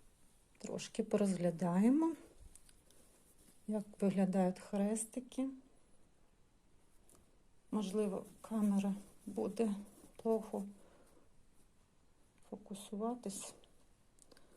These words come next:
Так, покажу. Так вона спить на таких кв-,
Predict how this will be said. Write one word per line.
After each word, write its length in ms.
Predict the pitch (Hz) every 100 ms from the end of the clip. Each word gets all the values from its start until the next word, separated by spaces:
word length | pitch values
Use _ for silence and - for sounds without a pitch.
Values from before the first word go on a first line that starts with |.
| - _ - _ -
Так, 280 | - - - -
покажу. 580 | - - - 208 196 185 - - _ _ - - _ _ - - - - - - - - - - _ - _
Так 160 | - 202 -
вона 280 | 202 196 196 - - - - - _ - - _ _ - - -
спить 600 | - - - 233 240 - - - - - - - - - - - - _ -
на 120 | 196
таких 320 | - 202 220
кв-, 340 | - 202 196